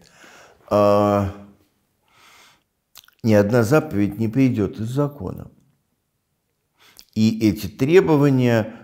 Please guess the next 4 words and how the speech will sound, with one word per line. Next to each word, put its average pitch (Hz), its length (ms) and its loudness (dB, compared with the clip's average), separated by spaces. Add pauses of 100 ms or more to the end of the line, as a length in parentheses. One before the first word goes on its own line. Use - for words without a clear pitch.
(120)
э, 98 1040 -2
которые 104 640 2 (220)
в-, 92 500 -10 (380)
по-, 117 200 0